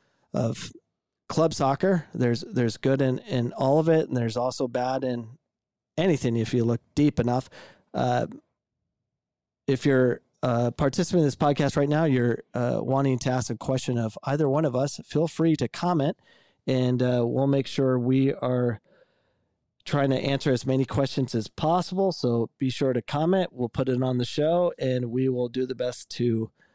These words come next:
uh, answer any questions you may have. But starting first, let's talk about the, uh, pros of youth soccer in America. <clears throat> you obviously have the physical fitness side,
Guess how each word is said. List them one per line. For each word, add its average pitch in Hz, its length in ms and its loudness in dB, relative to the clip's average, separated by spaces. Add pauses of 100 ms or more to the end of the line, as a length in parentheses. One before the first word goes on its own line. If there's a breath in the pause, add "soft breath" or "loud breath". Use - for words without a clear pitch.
(240)
uh, 113 220 -2
answer 123 280 -2
any 117 120 0
questions 120 440 -4
you 117 80 -2
may 113 240 0
have. 117 480 -2
But 156 180 0
starting 175 480 4
first, 190 600 2 (1300)
let's 175 200 0
talk 185 220 2
about 170 280 4
the, 143 220 4
uh, 127 220 2
pros 208 600 4 (180)
of 131 460 2 (160)
youth 143 220 2
soccer 139 320 0
in 123 60 2
America. 139 460 2 (560)
<clears throat> - 340 -14 (520)
you 151 260 2
obviously 143 460 0
have 139 120 2
the 135 80 0
physical 160 360 2
fitness 175 520 0 (120)
side, 151 680 2